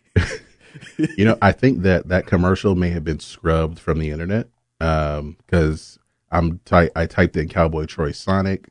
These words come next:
Speaker 2: Cowboy
Speaker 1: Mm.
Speaker 2: Troy Tater Tots.
Speaker 1: Does he have the same publicity team as, uh, Beyonce?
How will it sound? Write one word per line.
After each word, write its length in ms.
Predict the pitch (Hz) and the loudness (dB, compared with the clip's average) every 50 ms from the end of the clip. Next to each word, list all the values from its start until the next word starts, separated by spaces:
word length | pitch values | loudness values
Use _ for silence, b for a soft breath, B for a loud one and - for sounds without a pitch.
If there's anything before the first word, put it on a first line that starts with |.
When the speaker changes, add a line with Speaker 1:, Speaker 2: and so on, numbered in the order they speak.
| _ _ | _ _
Speaker 2:
Cowboy 400 | - - - 82 80 76 78 76 78 | -6 -2 0 0 0 0 -2 -4 -6
Speaker 1:
Mm. 40 | - | -6
Speaker 2:
Troy 260 | - - 80 76 78 | -6 -4 -4 -4 -4
Tater 380 | - - - 98 95 92 92 | -6 -4 -2 0 0 0 0
Tots. 680 | 87 - - 90 87 90 87 - _ - - _ _ _ _ _ _ _ _ _ _ _ _ | -2 -2 -2 -2 0 -2 -2 -6 _ -20 -20 _ _ _ _ _ _ _ _ _ _ _ _
Speaker 1:
Does 140 | - 117 120 | -8 -6 -4
he 60 | 147 | -4
have 100 | 165 156 | -4 -4
the 80 | 147 139 | -4 -6
same 240 | - 151 139 127 117 | -4 -4 -4 -4 -4
publicity 520 | 131 131 120 120 120 127 127 - 127 127 | -4 -4 -4 -4 -4 -6 -6 -6 -8 -8
team 260 | 123 143 135 127 117 113 | -6 -6 -6 -4 -4 -4
as, 160 | 110 104 104 | -4 -6 -6
uh, 260 | 107 104 104 104 101 | -6 -6 -8 -8 -10
Beyonce? 680 | 98 110 110 110 110 117 113 - - 113 110 107 117 | -8 -8 -6 -6 -6 -6 -8 -10 -10 -10 -10 -12 -14